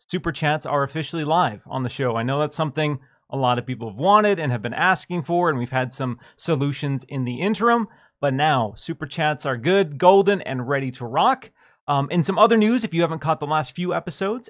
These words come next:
Xbox Chatterdays has an official Discord as well. So if you're interested in being part of our community Q and A at the end of each episode,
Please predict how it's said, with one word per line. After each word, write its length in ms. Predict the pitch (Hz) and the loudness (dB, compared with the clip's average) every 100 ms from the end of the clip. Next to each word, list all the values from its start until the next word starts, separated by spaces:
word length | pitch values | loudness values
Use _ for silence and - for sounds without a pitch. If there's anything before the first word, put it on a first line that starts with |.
| - | -6
Xbox 520 | 160 - 160 156 - | -6 -2 -2 -2 -6
Chatterdays 680 | - 175 165 160 156 202 - _ _ | -8 -2 0 0 -2 -4 -6 _ _
has 240 | - 175 156 | -2 0 0
an 80 | 180 | -2
official 320 | - 214 233 | -2 -4 -4
Discord 460 | 254 311 - 180 | -6 -6 -2 -2
as 100 | 135 | -2
well. 320 | 127 190 117 _ _ _ | -2 -2 -4 _ _ _
So 120 | 170 | -8
if 120 | 131 | -8
you're 100 | 147 | -6
interested 500 | 170 165 165 - 160 | -6 -6 -6 -6 -6
in 120 | 147 | -4
being 220 | 135 147 143 | -4 -4 0
part 220 | 151 147 | 0 0
of 80 | 131 | 0
our 140 | 131 | -2
community 520 | 127 151 156 165 135 | -2 -4 -4 -4 -6
Q 320 | 123 - 190 | -8 -4 -2
and 60 | 139 | -2
A 300 | 110 151 190 | -4 -4 -4
at 160 | 131 127 | -6 -8
the 140 | 120 | -6
end 120 | 123 | -4
of 80 | 120 | -4
each 200 | 117 - | -8 -6
episode, 500 | 160 185 - 247 | -4 -4 0 0